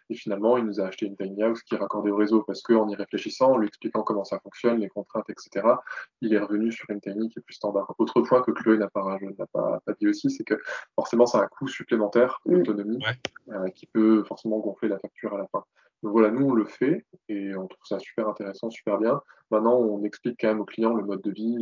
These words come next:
Speaker 1: et, euh, comme tu disais, les, les, les concessions qu'il faut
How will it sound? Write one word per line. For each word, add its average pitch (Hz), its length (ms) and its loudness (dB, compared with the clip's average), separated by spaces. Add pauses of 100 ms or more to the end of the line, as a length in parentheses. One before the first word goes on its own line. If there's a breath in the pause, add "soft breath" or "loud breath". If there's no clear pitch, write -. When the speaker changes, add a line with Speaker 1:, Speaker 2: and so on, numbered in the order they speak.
Speaker 1:
et, 92 180 -2
euh, - 60 -6
comme - 500 -10
tu - 180 -20
disais, 107 120 2
les, 101 200 -6
les, 104 160 -4
les - 200 -8
concessions - 380 -12
qu'il - 120 -20
faut - 100 -16